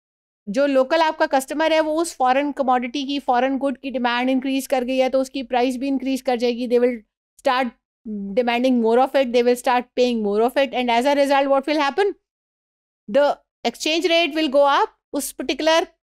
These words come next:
अ, मुल्क की करेंसी की वैल्यू इस particular increase in the demand for that product की वजह से इंक्रीज कर जाएगी। तो this might cause the exchange rate to go up।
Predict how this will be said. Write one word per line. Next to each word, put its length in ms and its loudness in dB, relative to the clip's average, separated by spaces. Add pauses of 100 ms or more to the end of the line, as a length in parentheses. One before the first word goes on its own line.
(400)
अ, 280 0
मुल्क 460 0
की 160 0
करेंसी 500 0
की 160 2
वैल्यू 480 2
इस 320 -6
particular 520 -2
increase 380 -2
in 20 -4
the 200 2
demand 300 0
for 160 0
that 180 2 (120)
product 320 0 (180)
की 120 -2
वजह 260 2
से 180 -4
इंक्रीज 400 -2
कर 160 -6
जाएगी। 380 -12 (360)
तो 100 4
this 300 -2 (240)
might 280 0 (120)
cause 420 2 (920)
the 260 2 (260)
exchange 360 -2
rate 340 0
to 260 -2 (260)
go 100 4 (140)
up। 100 0